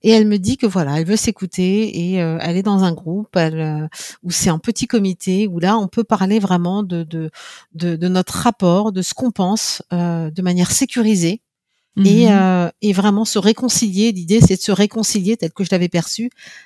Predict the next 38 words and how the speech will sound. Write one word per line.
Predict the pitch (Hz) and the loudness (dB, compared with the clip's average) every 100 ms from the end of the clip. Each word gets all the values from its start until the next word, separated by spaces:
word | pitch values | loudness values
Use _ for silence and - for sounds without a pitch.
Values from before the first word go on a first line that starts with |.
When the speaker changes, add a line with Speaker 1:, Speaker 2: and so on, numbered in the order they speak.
| - | -2
Speaker 1:
avec, | 180 190 214 - - _ - | 2 2 0 -6 -18 _ 2
avec | 185 - | 2 2
soi. | - 165 - _ _ _ _ _ _ _ 233 | 0 -2 -4 _ _ _ _ _ _ _ 0
Speaker 2:
Hmm. | 247 254 226 196 170 170 - | 2 4 4 2 0 -6 0
Speaker 1:
Et | 202 | 2
ça, | - 233 | 4 2
ça | 233 226 | 4 4
m'a | 185 | 4
plu. | 165 - 262 - - - - | 0 -4 -12 -14 -16 -20 -14
Speaker 2:
Hmm. | 247 247 226 | -10 -8 -2
Speaker 1:
Alors, | 170 151 156 | 0 0 -2
déjà | 160 175 185 | -2 0 2
que | - 180 | 0 -2
ma | 151 | -2
fille | - 185 | -2 -2
le | 156 | -4
fasse, | 156 180 185 - - | -2 0 0 -2 -6
euh, | 151 147 | -8 -8
j'ai | 151 123 - | -8 -10 -8
une | 165 160 - | -10 -8 0
totale | 233 - 208 196 | 0 2 0 0
confiance | 196 185 - 180 - - | -6 -8 -6 -6 -6 -10
en | 156 | -6
ma | 143 | -4
fille | 147 220 254 180 - - | -4 -6 -4 -4 -6 0
Speaker 2:
Mhm. | 190 170 185 | 0 2 0
Speaker 1:
et, | 196 175 | 2 0
et, | - 170 165 165 | -2 -4 -4 -6
et | |
du | 151 | -8
coup, | 151 220 | -8 -4
cette | 151 - | -4 -4
recommandation. | 190 - 165 147 151 - 185 | -4 -2 -2 -2 -2 -4 -4
Et | 175 | 0
elle | 165 175 | 2 2
me | 180 | 0
dit | 170 220 | -2 -4
que | - 214 | -2 -4